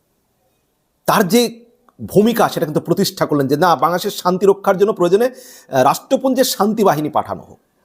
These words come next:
একটা দেশবাসীকে মেসেজ দিলেন যে বাংলাদেশের ঘটনায় তিনি প্রতিবাদ করছেন এবং বাংলাদেশের শান্তি ফেরাতে চাইছেন। কিন্তু, কিন্তু তিনি কিন্তু কোনো নির্দিষ্ট উল্লেখ করলেন না কাদের উপরে কী অত্যাচার। আবার আরেকদিন মুখ খুললেন।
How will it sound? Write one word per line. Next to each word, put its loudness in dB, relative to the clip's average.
একটা 0
দেশবাসীকে 2
মেসেজ 0
দিলেন 0
যে 0
বাংলাদেশের -2
ঘটনায় 0
তিনি 2
প্রতিবাদ 4
করছেন 0
এবং 2
বাংলাদেশের -2
শান্তি -4
ফেরাতে -6
চাইছেন। -16
কিন্তু, 0
কিন্তু 2
তিনি 2
কিন্তু -2
কোনো 4
নির্দিষ্ট 0
উল্লেখ 2
করলেন 2
না -2
কাদের 2
উপরে 0
কী -4
অত্যাচার। 2
আবার 4
আরেকদিন 0
মুখ -2
খুললেন। -14